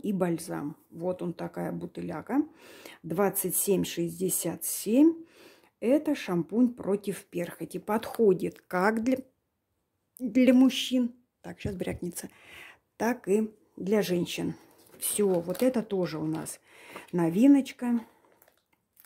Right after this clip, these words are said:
из серии «Эксперт». А, ну и вот, э, собственно говоря, о чем я и хотела вам показать.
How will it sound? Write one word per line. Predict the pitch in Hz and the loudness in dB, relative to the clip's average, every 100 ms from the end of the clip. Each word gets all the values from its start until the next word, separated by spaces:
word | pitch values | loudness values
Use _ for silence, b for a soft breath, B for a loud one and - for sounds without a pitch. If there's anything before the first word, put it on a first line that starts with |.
| - - | -10 -4
из | 185 | 0
серии | - 226 214 - | 6 8 8 2
«Эксперт». | 202 - - 185 175 - - B B B B B B - | -2 -6 -4 -4 -4 -12 -20 B B B B B B -10
А, | 185 175 | -2 4
ну | 202 277 302 | 6 8 6
и | 247 247 | 4 2
вот, | 196 233 - | 0 -2 -2
э, | 208 190 175 160 - - B B B B B B _ _ _ b b b b b - - _ _ _ _ _ _ _ - _ _ _ _ - | -4 -2 -2 -6 -8 -10 B B B B B B _ _ _ b b b b b -20 -20 _ _ _ _ _ _ _ -20 _ _ _ _ 0
собственно | 226 214 196 202 | 0 2 2 2
говоря, | 185 190 185 | 2 2 2
о | |
чем | 175 254 | 2 4
я | 208 190 | 4 2
и | |
хотела | 202 180 196 185 | -2 -4 -4 -4
вам | 160 185 | -2 -4
показать. | 170 156 165 165 175 165 | -6 -10 -10 -6 -6 -6